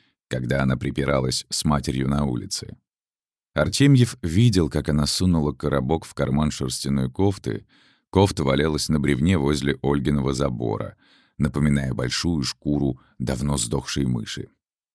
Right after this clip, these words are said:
Искушение было велико. Он подошел, запустил руку,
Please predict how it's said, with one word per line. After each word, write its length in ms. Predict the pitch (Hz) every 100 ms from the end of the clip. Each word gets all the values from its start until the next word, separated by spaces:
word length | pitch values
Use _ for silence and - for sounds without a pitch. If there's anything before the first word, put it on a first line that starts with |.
| _ _ _ _ _
Искушение 840 | - - 67 - 101 113 104 101 95
было 300 | 71 76 73
велико. 680 | 71 67 65 - 58 50 - _ _ _ _ _ _ -
Он 240 | 78 92
подошел, 480 | 90 92 - 113 104
запустил 580 | 85 - 78 - 85 85
руку, 400 | 104 98 65